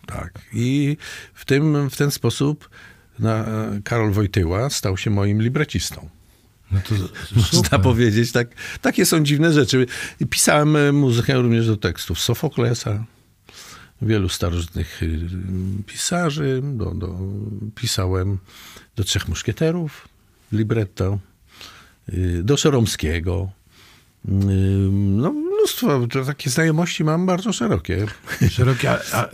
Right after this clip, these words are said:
Speaker 1: I,
Speaker 2: a
Speaker 1: i bardzo to jest fajne, że, mm, można obcować z takim człowiekiem, bo tak jak się czyta, i to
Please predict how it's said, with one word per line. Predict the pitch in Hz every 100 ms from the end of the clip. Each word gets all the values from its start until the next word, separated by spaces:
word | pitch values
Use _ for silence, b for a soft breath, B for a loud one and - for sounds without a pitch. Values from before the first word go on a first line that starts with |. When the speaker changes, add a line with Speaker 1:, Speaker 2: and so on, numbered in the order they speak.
| 123 123 -
Speaker 1:
I, | 143 151
Speaker 2:
a | 151 139
Speaker 1:
i | 160
bardzo | 139 160 165 165
to | 160
jest | 143 -
fajne, | 131 117 147 143
że, | 135 135 123
mm, | 123 127 131 131 131 131
można | 131 135
obcować | 127 123 - 294 220
z |
takim | - -
człowiekiem, | 101 90 78 92
bo | 151
tak | 175 -
jak | 170
się | -
czyta, | - 220 202 185 185 B B B B -
i | 180 180 175 170
to | 170